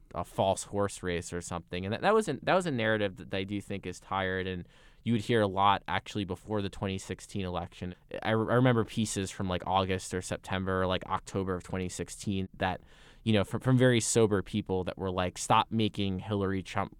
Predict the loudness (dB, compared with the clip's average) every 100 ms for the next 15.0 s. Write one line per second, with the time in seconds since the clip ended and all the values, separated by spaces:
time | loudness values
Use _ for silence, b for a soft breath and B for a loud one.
0 | -16 -8 2 4 4 0 -4 -4 -2 0
1 | 0 -2 -8 b b 0 2 4 2 2
2 | 0 0 0 0 0 0 0 2 0 -2
3 | -4 -2 -2 -2 -6 -2 -2 -2 -2 -2
4 | -2 -4 0 2 2 0 0 -2 -4 -4
5 | -2 -2 -2 -4 -8 b b b -6 -4
6 | -4 -4 4 6 6 2 _ -14 2 2
7 | 4 0 0 -2 -4 0 0 -2 -6 -8
8 | -4 -6 -4 0 0 0 -2 -2 -4 -4
9 | -4 -4 -6 -4 -2 -2 -4 -6 -8 -8
10 | -8 -4 -2 -2 -2 -2 0 0 b b
11 | b -2 0 2 2 0 -4 -6 -4 -4
12 | -4 -4 -6 -6 -6 -6 -6 -2 0 0
13 | b b b -8 -8 -6 -4 2 4 2
14 | 2 0 2 2 2 2 2 0 -4